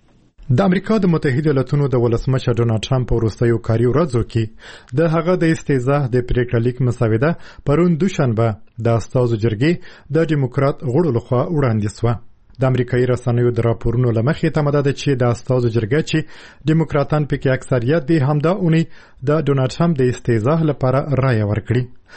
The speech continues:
پر هغه تور لګول سوی چې د کانګرس پر ودانۍ یې د یرغل د تحریک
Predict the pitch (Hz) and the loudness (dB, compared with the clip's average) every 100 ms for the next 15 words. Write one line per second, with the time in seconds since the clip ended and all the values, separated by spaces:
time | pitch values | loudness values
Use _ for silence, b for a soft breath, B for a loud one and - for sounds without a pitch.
0 | B - 165 160 165 180 202 202 151 120 | B -4 0 0 0 0 0 0 0 0
1 | 113 113 - 117 110 - 113 - 117 107 | 0 0 0 0 0 0 -2 0 0 0
2 | 131 - - 110 110 113 139 156 143 B | -2 -2 0 2 2 2 2 2 0 B
3 | B B 120 131 123 123 165 - - 139 | B B -2 0 2 0 -2 -4 -4 -2
4 | 123 107 120 | 0 2 0